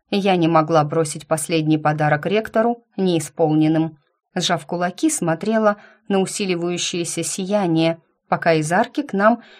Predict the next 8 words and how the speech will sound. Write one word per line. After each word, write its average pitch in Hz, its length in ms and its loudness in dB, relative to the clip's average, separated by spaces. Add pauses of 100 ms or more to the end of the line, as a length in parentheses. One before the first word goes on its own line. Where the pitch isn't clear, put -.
не 220 140 2
шагнула 226 600 2
темная, 262 760 4 (180)
закутанная 170 640 2
в 156 40 -4
длинный 185 380 0
плащ 196 380 -2
фигура. 180 560 0